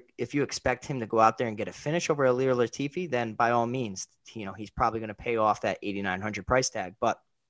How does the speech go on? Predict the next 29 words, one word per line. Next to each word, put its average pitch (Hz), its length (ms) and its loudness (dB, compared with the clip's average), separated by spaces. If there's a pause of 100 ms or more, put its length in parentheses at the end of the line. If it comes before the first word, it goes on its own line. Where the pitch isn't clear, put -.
(640)
when 127 160 0
I 120 60 4
look 147 180 6
at 131 80 6
Latifi, 113 580 -2 (360)
who 139 120 2
did 120 140 0
not 123 260 2
get 123 140 -6
knocked 107 320 4
out 113 240 6
by 107 120 6
Derek 104 360 6
Lewis, 107 360 4 (800)
I 113 100 10
don't 120 220 8
think 117 160 4
that 104 160 4
Tanner 110 240 4
Boser's 101 340 4
knocking 104 280 4
him 95 100 0
out, 85 180 2
Jason. - 360 -4
So, 104 400 8
uh, 95 320 4
you 123 120 -6
know, 101 140 -4
I, 90 200 -8